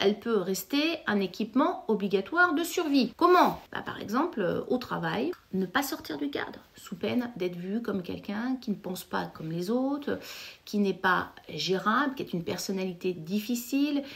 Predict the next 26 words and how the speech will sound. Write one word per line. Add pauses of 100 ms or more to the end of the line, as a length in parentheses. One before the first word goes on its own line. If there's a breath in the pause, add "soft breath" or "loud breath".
(200 loud breath)
qui
refuse
de
se
plier,
euh,
aux
règles
ou
politiquement
correctes. (340 loud breath)
Dans
la
sphère
familiale (340)
ou
amicale, (480 loud breath)
eh
bien,
ça
va
être,
euh,
devoir
se
soumettre